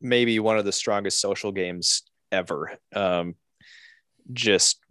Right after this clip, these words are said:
with how she's able to work her way through the game and in one case get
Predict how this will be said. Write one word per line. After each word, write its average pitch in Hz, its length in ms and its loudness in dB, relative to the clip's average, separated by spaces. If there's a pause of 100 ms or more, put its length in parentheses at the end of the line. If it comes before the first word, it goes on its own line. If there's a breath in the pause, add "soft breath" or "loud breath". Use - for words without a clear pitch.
(120)
with 101 340 0
how 107 200 2
she's 104 400 -2
able 98 420 0
to 90 500 -4 (960 soft breath)
work 117 240 2
her 113 100 6
way 98 140 6
through 117 240 2
the 113 100 2
game 107 460 2 (380)
and 98 280 0
in 101 160 0
one 98 200 -2
case 98 300 -2
get 92 240 -4